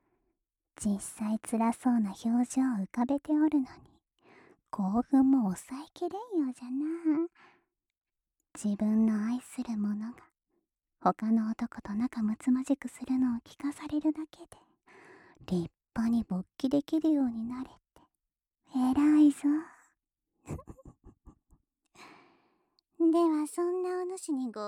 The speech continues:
褒美じゃ。次はいよいよ、ホテルで取ってきたハメ撮り、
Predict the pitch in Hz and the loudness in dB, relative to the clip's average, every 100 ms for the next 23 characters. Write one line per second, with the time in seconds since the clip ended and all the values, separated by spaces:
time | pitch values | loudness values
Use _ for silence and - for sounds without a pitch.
0 | 233 262 508 605 349 - 269 269 311 _ | -10 -12 -14 -14 -16 -14 -14 -14 -18 _
1 | _ _ _ _ _ _ _ _ _ - | _ _ _ _ _ _ _ _ _ -14
2 | 240 226 254 277 220 208 208 233 302 254 | -10 -8 -6 -6 -8 -14 -10 -8 -10 -12
3 | 240 _ _ _ _ _ _ _ - 311 | -18 _ _ _ _ _ _ _ -10 -8
4 | 302 277 254 240 262 - 285 - - 220 | -8 -8 -10 -12 -14 -16 -20 -16 -14 -14
5 | - 226 254 311 339 349 349 | -10 -6 -6 -6 -8 -14 -14